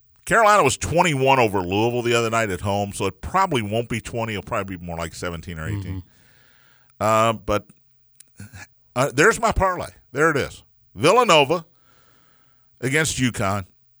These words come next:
Speaker 1: Iowa against Purdue, West Virginia against Kansas, Boston College against Carolina. Do any of those four win outright?
Speaker 2: I would say no, but college basketball's been crazy this year, so
Speaker 1: I think
Speaker 2: who
Speaker 1: if
Speaker 2: knows?
Speaker 1: any of 'em do, it's Villanova.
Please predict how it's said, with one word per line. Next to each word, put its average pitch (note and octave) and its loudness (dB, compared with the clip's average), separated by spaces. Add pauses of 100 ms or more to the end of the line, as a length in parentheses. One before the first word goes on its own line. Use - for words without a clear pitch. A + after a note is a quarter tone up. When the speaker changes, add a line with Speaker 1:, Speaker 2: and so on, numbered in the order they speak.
(580)
Speaker 1:
Iowa E3+ 6
against C#3 0
Purdue, A#2 2
West C3 2
Virginia A#2+ -6
against G#2+ -6
Kansas, G2+ -8 (280)
Boston B2 0
College G2 -4
against F#2+ -12
Carolina. E2 -10 (960)
Do D#3 0
any G#3+ 2
of G3+ 4
those E3+ 4
four C3+ 2
win A2 -2
outright? F#2 0 (840)
Speaker 2:
I C#3+ 8
would A#2 0
say A2 2
no, C3 -2 (280)
but A#2 2
college A#2+ -4
basketball's A2+ -2
been A#2 -4
crazy F#3+ 0
this F#3+ -4
year, F#3 -4
so C#3+ 0
Speaker 1:
I D3+ 2
think F3 6
Speaker 2:
who E3 6
Speaker 1:
if D3+ 2
Speaker 2:
knows? E3 6
Speaker 1:
any F#3+ 4
of F#3 6
'em F3 -6
do, E3 4
it's A2 2
Villanova. A2 -2